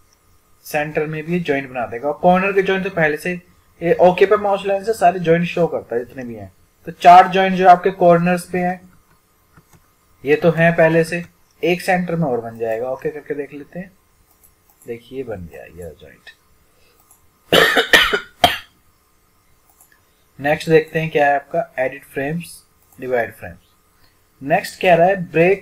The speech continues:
at intersection with visible grid lines, यानी कि line वहां पर जॉइंट create करेगा ये,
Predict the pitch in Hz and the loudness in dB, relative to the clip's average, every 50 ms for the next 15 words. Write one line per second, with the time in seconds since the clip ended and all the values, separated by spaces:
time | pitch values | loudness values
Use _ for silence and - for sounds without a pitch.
0 | - _ _ _ _ _ - 143 160 165 165 - - 139 160 165 - 170 170 170 | -8 _ _ _ _ _ 2 4 4 4 2 -2 -8 -12 -10 -8 -8 -8 -8 -6
1 | 185 170 180 _ - 190 185 180 180 180 175 165 160 156 151 151 147 151 151 - | -8 -8 -10 _ -10 -8 -6 -6 -6 -6 -6 -8 -10 -12 -12 -12 -10 -12 -8 -6
2 | - 156 165 156 156 - 135 143 139 135 127 127 127 131 127 120 113 - - _ | -6 -6 -6 -6 -6 -6 -6 -6 -6 -6 -6 -6 -6 -6 -8 -12 -18 -20 -20 _
3 | _ _ _ _ _ _ _ _ _ 147 147 160 165 180 185 180 226 220 196 175 | _ _ _ _ _ _ _ _ _ -2 0 0 0 0 0 -2 -2 -2 2 4
4 | 170 170 196 220 214 202 175 160 156 170 175 - 220 208 180 185 190 196 190 185 | 6 6 6 4 2 2 2 2 4 2 2 2 0 -2 0 -2 -4 -4 -4 -6
5 | - 185 180 180 175 - 170 160 151 147 143 143 143 147 160 190 220 226 | 0 2 2 2 2 2 2 2 2 2 0 -2 -2 -2 0 0 0 -2